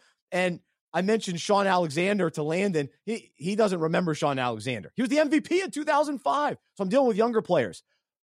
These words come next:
But what I realized is, for us to try to put together a top ten list of the best players ever,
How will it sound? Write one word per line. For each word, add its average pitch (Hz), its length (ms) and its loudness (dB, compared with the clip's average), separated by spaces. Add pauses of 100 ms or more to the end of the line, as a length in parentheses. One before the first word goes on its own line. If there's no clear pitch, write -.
But 233 120 2
what 285 140 2
I 254 80 0
realized 233 480 0
is, 196 240 -2 (540)
for 214 140 2
us 294 120 2
to - 100 -14
try 233 180 0
to 202 80 0
put 240 240 0
together 185 460 2
a 156 40 0
top 214 340 -2
ten 196 200 0
list 185 520 -2 (220)
of 151 120 -6
the 151 100 0
best 214 340 -4
players 202 400 2
ever, 156 420 0